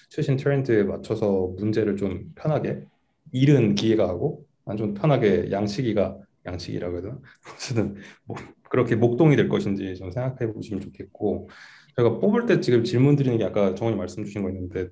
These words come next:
질문 세 가지를 드려요. 얼마나 빨리 배우는지, 얼마나 창의적으로 뭔가 해결한 경험이 있는지, 그리고 얼마나 엔지니어링을 잘하는지예요.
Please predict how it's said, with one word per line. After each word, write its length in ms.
질문 300
세 120
가지를 280
드려요. 480
얼마나 500
빨리 260
배우는지, 680
얼마나 340
창의적으로 840
뭔가 260
해결한 320
경험이 340
있는지, 420
그리고 200
얼마나 240
엔지니어링을 680
잘하는지예요. 1300